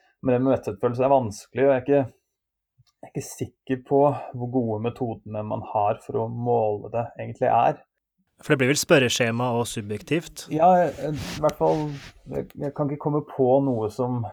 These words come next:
Speaker 1: ehm, som ikke er subjektivt der, og da, da er det vanskelig med en gang. Når er det du egentlig er mett? Ehm, det er, så det er vanskelig, eh, det er et vanskelig tema, det der med,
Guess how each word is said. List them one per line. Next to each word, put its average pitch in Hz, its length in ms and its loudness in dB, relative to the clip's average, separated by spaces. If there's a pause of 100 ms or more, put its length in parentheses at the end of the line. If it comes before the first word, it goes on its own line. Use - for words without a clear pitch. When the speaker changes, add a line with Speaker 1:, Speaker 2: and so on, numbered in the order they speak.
(320)
Speaker 1:
ehm, 120 380 -8 (1120)
som 139 160 -6
ikke - 480 -4
er 110 80 -4
subjektivt - 720 -8
der, 151 160 0
og 135 60 2
da, 131 80 6 (1120)
da - 160 -2
er - 80 2
det 156 80 2
vanskelig 123 480 -2
med 131 140 2
en 117 80 4
gang. 151 160 2 (680)
Når 117 320 -2
er 104 160 -4
det 120 80 -4
du 120 80 -2
egentlig 113 240 -4
er - 80 -4
mett? - 320 -10 (320)
Ehm, 120 300 -12 (720)
det 120 160 -2
er, - 160 -4
så 123 80 -8
det 123 80 2
er 139 60 6
vanskelig, 110 400 -2 (100)
eh, - 1400 -12 (120)
det 135 100 -14
er 120 60 0
et 131 80 0
vanskelig 117 400 0
tema, 110 240 2
det 123 160 0
der 113 160 0
med, 113 540 -4